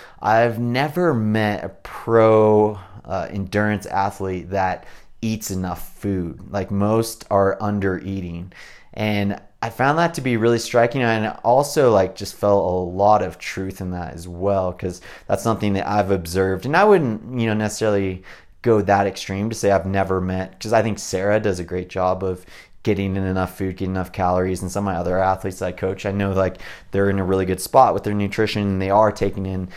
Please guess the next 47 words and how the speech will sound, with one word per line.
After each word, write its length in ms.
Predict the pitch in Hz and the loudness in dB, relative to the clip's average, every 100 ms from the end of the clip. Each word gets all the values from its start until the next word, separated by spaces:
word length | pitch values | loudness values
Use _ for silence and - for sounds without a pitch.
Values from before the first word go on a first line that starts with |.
| - - | -18 -8
enough, 440 | 104 110 110 - | -2 2 2 0
but 280 | 110 101 - - - - - - | 2 0 0 -14 -20 -20 -20 -8
a 60 | |
lot 400 | 110 101 107 123 | -4 2 6 8
of 220 | 127 107 92 | 8 6 4
the 100 | 98 | 4
athletes 420 | 95 - 95 - | 4 0 -4 -2
are, 240 | 98 92 - | -4 -4 -4
I'm 160 | 101 | -6
seeing 800 | 87 - - 110 107 101 95 92 | -4 -8 -4 -2 0 0 -2 -2
now, 460 | 95 101 104 98 95 | -2 0 2 2 -2
and 120 | 92 | -4
I'm, 140 | 92 - | -6 -8
we're, 280 | 95 95 95 | -6 -4 -2
we're 260 | 98 101 | 0 0
working 360 | 98 104 101 98 | 0 0 -2 -4
through 160 | 98 | -4
these 180 | 92 90 | -4 -8
three-day 360 | - 104 98 98 | -6 -4 -2 -4
nutrition 520 | 95 90 110 113 98 | -6 -6 -6 -2 -2
logs, 240 | 92 90 - - - - - - | -2 -4 -6 -18 -20 -20 -20 -6
a 80 | 104 | 0
lot 200 | 95 107 | 4 6
of 40 | |
the 60 | 98 | 4
feedback 500 | - 107 110 107 101 | 0 -2 4 4 4
I'm 140 | 95 | -2
getting 180 | 92 92 | -4 -4
is 160 | 92 87 | -4 -4
like, 140 | 90 | 0
"Guys, 260 | 107 98 95 | 2 2 0
like, 160 | 90 | -4
we 140 | 98 104 | -4 0
gotta 320 | 107 98 98 | 2 2 0
just 320 | 90 82 - | -6 -10 -6
take 400 | - - 110 - | 2 2 2 -2
in 180 | 101 95 | -4 -2
more 280 | 90 90 85 | -2 -6 -8
calories." 760 | - 92 98 95 82 73 - - - - - | -10 -4 -2 -2 -6 -12 -16 -18 -20 -20 -18
And 160 | - 104 | -4 2
I 240 | 104 107 | 4 4
totally 720 | - - - 123 117 113 107 - | 0 2 8 10 12 10 8 4
understand 480 | 107 98 107 104 | 0 -2 -2 0
all 140 | 101 98 | 2 2
the 60 | |
reasons 360 | 95 98 92 95 | 2 0 -2 -4
behind, 540 | 87 87 95 92 90 | -4 2 2 2 -4